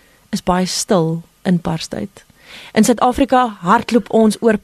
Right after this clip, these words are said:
pype en pompe en ons werk verskriklik hard en ons begin vroeg in die oggend en ons maak laat in die aand klaar.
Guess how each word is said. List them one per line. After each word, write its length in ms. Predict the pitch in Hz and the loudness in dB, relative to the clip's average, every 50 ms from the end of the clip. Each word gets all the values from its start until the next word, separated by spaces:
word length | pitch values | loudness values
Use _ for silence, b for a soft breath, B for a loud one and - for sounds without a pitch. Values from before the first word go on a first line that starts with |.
| _ | _
pype 480 | _ 240 214 202 - _ - 208 202 - | _ -2 -2 -2 -2 _ 0 2 2 2
en 200 | - 214 208 202 _ | 2 0 0 -2 _
pompe 540 | - 233 220 208 202 190 - 214 208 196 - | 0 2 2 2 2 0 0 0 0 0 0
en 220 | - 226 220 214 - | 0 0 0 2 2
ons 240 | 226 233 226 185 175 | 2 0 0 0 0
werk 380 | 185 208 214 208 208 208 - | 2 2 4 2 2 -2 -4
verskriklik 680 | - 233 220 - - - 233 220 214 - 226 220 214 - | -6 -6 -4 -4 -6 -4 -4 -4 -4 -2 -2 -2 -2 0
hard 380 | 196 185 185 196 196 196 202 - - - - - | 0 0 2 2 2 2 0 -4 -12 -20 -8 -2
en 340 | 220 214 220 220 214 214 - _ | 0 2 4 4 4 2 0 _
ons 360 | - 214 220 226 220 208 - | 0 2 2 2 2 0 -2
begin 340 | - 220 - - 233 220 214 | -4 -6 -4 -2 -2 -2 -2
vroeg 360 | 208 - - - 254 254 - | -2 -4 -4 0 0 2 2
in 60 | 240 220 | 2 0
die 100 | - - | 0 0
oggend 280 | - - - 208 196 | 0 0 0 0 0
en 60 | 202 | 2
ons 120 | 202 196 - | 0 0 0
maak 220 | 208 208 208 208 | 2 0 2 0
laat 380 | 202 196 196 202 202 214 208 233 | 0 2 2 4 4 2 2 2
in 60 | 220 | 0
die 100 | 214 - | 0 0
aand 240 | - 190 190 196 - | 0 -2 -2 -2 -2
klaar. 280 | - 202 185 190 196 | -2 -2 -2 -2 -4